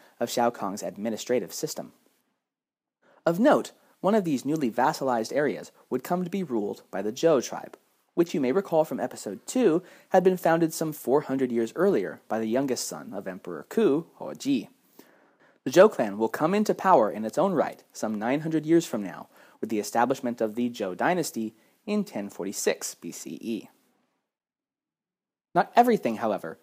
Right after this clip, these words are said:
was in great condition upon the return of the Xia to power.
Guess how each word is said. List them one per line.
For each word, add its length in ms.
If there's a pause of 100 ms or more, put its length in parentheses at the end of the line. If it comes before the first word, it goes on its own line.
(180)
was 140
in 100
great 220
condition 500
upon 300
the 80
return 560 (180)
of 60
the 80
Xia 380
to 100
power. 360